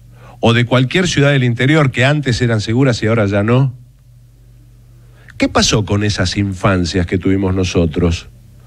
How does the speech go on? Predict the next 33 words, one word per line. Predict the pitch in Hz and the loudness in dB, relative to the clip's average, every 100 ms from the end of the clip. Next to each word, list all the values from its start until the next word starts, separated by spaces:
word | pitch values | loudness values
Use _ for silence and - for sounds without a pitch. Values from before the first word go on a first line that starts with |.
| - - - - - - - - - - - - - - | -20 -20 -20 -20 -20 -20 -20 -20 -20 -20 -20 -20 -20 -6
¿Qué | 277 262 | -2 2
es | |
lo | 147 123 120 | 2 2 2
que | 151 | 2
hubo | 147 135 | 4 4
en | 120 | 2
el | 120 127 | 2 2
medio, | 151 180 175 156 143 - | 2 2 2 2 0 -2
en | 135 | 0
la | 135 | 2
Argentina | 135 156 160 247 233 | 0 -2 -2 0 2
y | 147 | 2
en | 117 | 2
el | 117 139 | 2 2
mundo? | 208 165 104 92 87 98 - - - - - - - _ - - - - - - - - - - - | 2 2 0 0 -2 -4 -8 -20 -20 -20 -20 -20 -20 _ -20 -20 -20 -20 -20 -20 -20 -20 -20 -14 -2
Que | 147 | 0
los | 160 | 2
chicos | 233 226 214 | 0 -2 -2
empezaron | 175 156 147 180 175 | -2 -2 0 2 2
a | 147 | 2
hacer | 170 160 | 0 0
una | 151 139 | 0 0
cosa | 175 165 143 | 0 0 0
que | 131 | -2
se | - 131 | 2 2
dejó | 123 170 | 2 2
de | 165 | 2
respetar, | 127 107 127 113 87 85 | 0 -2 -2 0 0 -2
que | 82 117 | -2 0
dejaron | 120 175 180 143 | 2 2 0 0
de | 120 | 0
ser | 151 | 0
sagrados. | 135 127 123 101 80 76 82 - | 0 0 2 2 2 2 0 -4